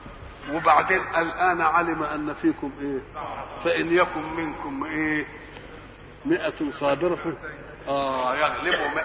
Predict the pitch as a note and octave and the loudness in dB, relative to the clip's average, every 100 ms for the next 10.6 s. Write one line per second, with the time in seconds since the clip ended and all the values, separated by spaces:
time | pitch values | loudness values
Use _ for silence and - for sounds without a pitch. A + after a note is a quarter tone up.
0 | - B3 - B3 A3 - A3 F3+ F3 F3+ | 4 4 6 6 6 6 6 6 6 2
1 | F3 E3 B2 - - - F#3 F#3 F#3+ B3 | 4 4 4 -2 -8 6 8 10 8 6
2 | G3+ F3+ - F#3 F3+ A#3 G#3 F#3 F3 G3 | 8 4 4 2 6 8 8 4 8 8
3 | A#3+ G#3 G#3 F3+ F3+ F3 F3+ G3+ - - | 8 8 6 6 4 6 10 8 8 -6
4 | - - - - - - G4+ E4 - - | -6 -8 -10 -10 -10 0 8 8 8 2
5 | - - - A2 - - - - C#3+ F3 | -4 -10 -12 -12 -14 -16 -20 -14 6 10
6 | G#3+ G3+ F3 - G#3 - - F3+ G#3+ - | 10 8 4 8 6 6 0 -2 -2 -6
7 | - - - - - C3+ - - - - | -16 -18 -18 -12 -10 -10 -12 -20 -20 -20
8 | - - - - - A2 - D3 E3 B3 | -20 -18 -18 -18 -12 -12 -6 -6 6 6
9 | A3+ F#3 G3+ F#3+ A#3 G#3+ G3+ F3 G3+ A#3 | 6 0 0 6 6 6 4 2 4 4
10 | E3+ D3+ F3+ C#4 F4+ D4+ | 2 2 4 6 8 6